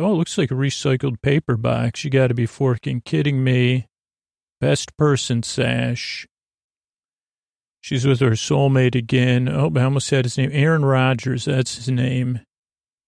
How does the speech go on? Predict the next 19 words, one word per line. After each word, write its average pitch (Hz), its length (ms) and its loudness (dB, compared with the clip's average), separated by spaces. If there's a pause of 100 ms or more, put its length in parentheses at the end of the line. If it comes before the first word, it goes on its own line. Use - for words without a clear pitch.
(440)
He's 139 140 -4
like 139 140 0
a 143 40 2
young 139 340 2
Aaron 135 300 2
Rodgers, 123 560 0
this, 143 240 -6
this, 131 480 -4
this 131 400 -4
young 131 520 -4
man. 123 580 -2 (2250)
And 120 540 2
a 151 120 0
little 160 320 2
bit. 117 300 -2
I 127 40 0
mean, 123 220 0
not 131 200 2
exactly. 120 1080 -2